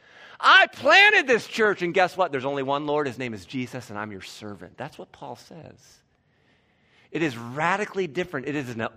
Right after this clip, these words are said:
upside-down kingdom. The rest of the world doesn't operate this way, but this is the way the kingdom works.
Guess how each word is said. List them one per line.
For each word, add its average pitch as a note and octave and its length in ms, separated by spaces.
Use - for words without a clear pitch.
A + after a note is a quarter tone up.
upside-down E3 1080
kingdom. G#2 680
The D3+ 100
rest F3 400
of G#3 100
the A3 80
world G3 340
doesn't E3 320
operate D3+ 680
this G2+ 200
way, G#2+ 140
but G#2+ 220
this C3 180
is C3 120
the C#3 120
way A#2 300
the A2 120
kingdom G2+ 460
works. - 760